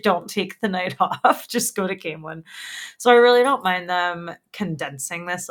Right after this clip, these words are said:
a little bit, but I think that they're keeping the really important beats, and honestly, like, that was just so dope this week. I can't even stand it. Um, they're really,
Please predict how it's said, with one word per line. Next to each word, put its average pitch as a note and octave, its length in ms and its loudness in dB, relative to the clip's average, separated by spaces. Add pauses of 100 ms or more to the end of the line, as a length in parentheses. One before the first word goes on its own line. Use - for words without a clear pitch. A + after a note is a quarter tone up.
a G#3 80 0
little G#3+ 360 -2
bit, A3 480 -4
but D#3+ 220 -6 (100)
I E3+ 140 -4
think E3+ 260 -8
that E3+ 160 -12
they're D#3+ 140 -6
keeping D#3+ 440 -14
the D#3 80 -10
really D#3 240 -8
important D#3 500 -8
beats, D#3 340 -10
and D#3+ 100 -16
honestly, D#3+ 460 -6
like, D#3+ 180 -6
that D3+ 160 -6
was D#3 160 -8
just - 260 -6
so D#3 200 -4
dope C#3+ 260 -12
this F3+ 260 -6
week. A#3 380 -4 (240)
I E3 240 -2 (120)
can't E3+ 220 -8
even D3 180 -10
stand C3+ 320 -10
it. - 260 -16 (880)
Um, D3+ 460 -2 (100)
they're F3+ 160 2
really, F3+ 560 -2